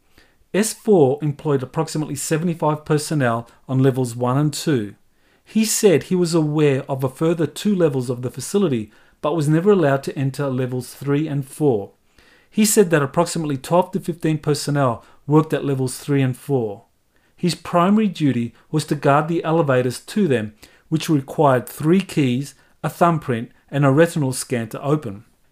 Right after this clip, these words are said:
Hennessy described the hangar facilities on level two for storing the seven flying saucers retrieved from various crash sites.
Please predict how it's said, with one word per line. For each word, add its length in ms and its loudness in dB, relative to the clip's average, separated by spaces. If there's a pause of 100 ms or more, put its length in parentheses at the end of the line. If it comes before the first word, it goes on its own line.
(120)
Hennessy 420 4
described 420 2
the 80 2
hangar 300 0
facilities 560 -4
on 100 0
level 260 -2
two 280 2
for 160 -6
storing 420 0
the 80 -4
seven 540 -2
flying 380 -2
saucers 540 -4 (300)
retrieved 500 0
from 200 -2
various 480 0
crash 260 -4
sites. 760 -8